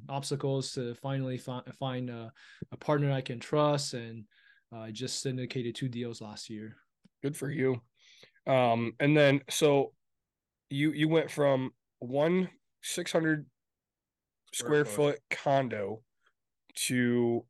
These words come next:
Speaker 2: a two hundred unit building.
Speaker 1: Yes, sir.
Speaker 2: Like, there,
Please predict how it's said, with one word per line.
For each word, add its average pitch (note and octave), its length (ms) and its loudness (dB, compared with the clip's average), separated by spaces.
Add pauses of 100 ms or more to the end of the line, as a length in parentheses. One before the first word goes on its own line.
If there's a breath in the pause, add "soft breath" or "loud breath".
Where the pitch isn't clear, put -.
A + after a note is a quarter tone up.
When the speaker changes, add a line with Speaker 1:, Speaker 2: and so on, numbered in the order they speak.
Speaker 2:
a A2+ 340 -2 (460)
two - 360 2
hundred C3+ 360 4
unit A#2+ 480 0
building. G2+ 480 -4 (1040)
Speaker 1:
Yes, A#2+ 180 -12
sir. A#2+ 80 -12 (340)
Speaker 2:
Like, A#2+ 280 2
there, B2+ 260 4